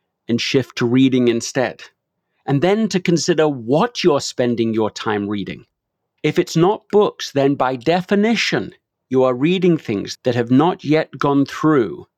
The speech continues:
the filtering process necessary to be able to discern the difference between the wheat and the tares, the essential to the non-essential, the signal in the sound.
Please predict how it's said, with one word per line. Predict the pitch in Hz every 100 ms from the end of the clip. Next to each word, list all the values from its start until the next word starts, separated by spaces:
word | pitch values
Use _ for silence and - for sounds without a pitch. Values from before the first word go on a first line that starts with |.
| _ _ _ _ -
the |
filtering | 123 - 180 180 180 175 175 156
process | - - 170 165 - - - - - _ _ _ -
necessary | 143 185 180 165 - 113 92 87
to | 92 135
be | 123 135
able | 143 139 147
to | - 127
discern | 117 - 170 160 147
the | 135
difference | 120 165 - 131 -
between | - - 131 127 120
the | -
wheat | 110 135 160 - - - _
and | 135
the | 123
tares, | - 120 95 69 - - _ _ -
the | 120 123
essential | - - - 156 160 - 143 131 117 _ _
to | 135
the | 123
non-essential, | 123 120 113 101 90 - - _ _ _ _ _ -
the |
signal | - - 143 135 127 113
in | 117
the | 98
sound. | - 120 101 - -